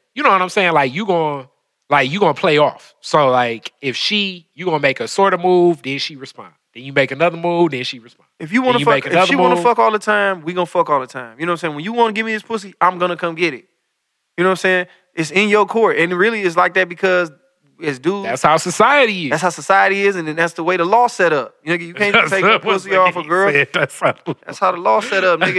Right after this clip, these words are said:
Speaker 2: It's in the
Speaker 1: <laughs>
Speaker 2: books, nigga. You can't just be like, "Nah, I took that pussy off of her." You going to jail.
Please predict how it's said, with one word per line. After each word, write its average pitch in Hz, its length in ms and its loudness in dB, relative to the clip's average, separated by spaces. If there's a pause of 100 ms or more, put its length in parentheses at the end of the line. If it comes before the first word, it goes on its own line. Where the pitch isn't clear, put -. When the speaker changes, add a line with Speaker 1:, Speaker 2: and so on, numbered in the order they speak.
Speaker 2:
It's 196 120 -8
in 185 80 -10
the 156 220 0
Speaker 1:
<laughs> - 80 -2
Speaker 2:
books, 202 360 2
nigga. 180 300 -4
You 214 60 -18
can't 190 220 -4
just 175 140 -8
be 151 60 -14
like, 147 220 2
"Nah, 147 240 2
I 156 40 0
took 160 180 -8
that 170 140 -2
pussy 196 300 -2
off 165 200 2
of 156 140 2
her." 131 40 -8
You 160 100 -12
going 185 300 -2
to 151 120 -18
jail. 151 540 0